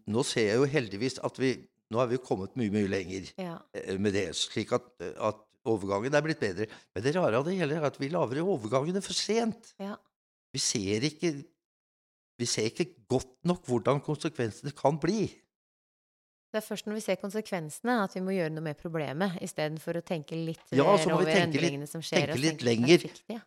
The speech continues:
Speaker 1: Hvis vi gjør det, hva vil da komme til å skje?
Speaker 2: Mm.
Speaker 1: Eh, og der synes jeg ikke vi har vært flinke nok.
Speaker 2: Og jeg
Speaker 1: Og det
Speaker 2: tenker
Speaker 1: er dette ungdomsproblemet som særlig, vi nå har, særlig med gutter.
Speaker 2: Ja.
Speaker 1: Det er en konsekvens av dette.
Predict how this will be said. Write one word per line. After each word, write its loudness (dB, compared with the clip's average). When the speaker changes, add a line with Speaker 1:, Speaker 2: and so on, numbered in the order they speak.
Speaker 1:
Hvis 0
vi 6
gjør 12
det, 10
hva 8
vil 2
da 6
komme 2
til 0
å -2
skje? -8
Speaker 2:
Mm. -6
Speaker 1:
Eh, -2
og -8
der 6
synes 0
jeg -2
ikke -2
vi 4
har 2
vært 0
flinke -6
nok. -12
Speaker 2:
Og 0
jeg 0
Speaker 1:
Og 4
det 8
Speaker 2:
tenker 4
Speaker 1:
er -20
dette -2
ungdomsproblemet 0
som -6
særlig, 2
vi -2
nå 2
har, 4
særlig 2
med 0
gutter. -4
Speaker 2:
Ja. -10
Speaker 1:
Det 2
er 4
en -4
konsekvens -6
av -2
dette. -12